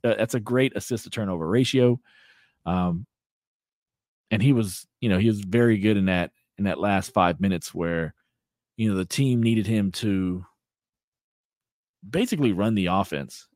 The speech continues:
and he ran it to, not necessarily per-, to per-, perfection, but his gravity allowed other guys to, to get wide open very easily. You know, the first play a-,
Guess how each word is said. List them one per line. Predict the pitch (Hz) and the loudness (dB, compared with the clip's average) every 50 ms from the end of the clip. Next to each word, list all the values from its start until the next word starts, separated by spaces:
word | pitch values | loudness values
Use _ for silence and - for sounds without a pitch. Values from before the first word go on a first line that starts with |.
| _ | _
and | - 95 98 98 95 95 95 92 87 | -10 -6 -4 -4 -2 -2 -2 -4 -4
he | 87 123 123 113 | -2 -2 0 0
ran | 110 117 123 123 | 0 0 0 0
it | 120 - - | -2 -2 -4
to, | - - 127 117 110 104 101 98 98 95 _ _ _ _ _ _ _ _ _ _ _ _ - | -6 -4 -2 0 0 0 0 -2 -2 -6 _ _ _ _ _ _ _ _ _ _ _ _ 2
not | 202 226 | 6 8
necessarily | 233 202 160 170 165 143 123 | 8 10 10 10 10 8 8
per-, | 127 123 107 - _ - | 6 2 -4 -4 _ 0
to | 143 110 | 2 2
per-, | - 98 90 - _ _ _ _ | 2 0 -4 -8 _ _ _ _
perfection, | - 117 - - 131 147 160 - - 185 185 185 196 196 - _ | -10 -8 0 4 6 6 6 6 4 2 2 2 0 -2 -4 _
but | - 120 113 104 - | 2 4 4 2 2
his | - 107 135 139 131 120 | 0 2 4 4 4 2
gravity | 104 104 110 123 135 147 151 165 175 185 190 208 202 202 - | 0 0 4 6 6 6 8 6 6 4 4 2 0 -2 -4
allowed | - 123 120 123 131 127 127 127 123 | 0 2 2 4 4 6 4 4 2
other | - 117 131 143 127 | 2 2 2 2 2
guys | 127 120 117 113 113 107 - | 2 2 2 2 0 0 -2
to, | - - - 131 120 113 110 110 107 107 104 - _ _ _ _ _ _ _ _ _ _ _ _ _ _ _ - | -4 -6 -2 0 0 0 2 0 0 -2 -2 -6 _ _ _ _ _ _ _ _ _ _ _ _ _ _ _ -8
to | - 135 | -4 2
get | 127 147 139 | 4 4 4
wide | 110 113 120 120 120 | 6 4 4 4 4
open | 113 113 98 110 98 | 2 2 2 0 -2
very | 98 110 107 101 95 101 | 0 0 0 0 0 0
easily. | 110 104 90 87 78 71 71 85 - | 0 0 -2 -4 -8 -8 -10 -10 -8
You | 120 120 | -4 -2
know, | 117 110 | -2 0
the | 98 98 | -2 -2
first | - - 139 143 135 - | 0 2 4 4 2 2
play | - 156 147 139 139 | 0 0 2 4 4
a-, | 131 127 120 - 101 107 | 4 2 2 0 -4 -6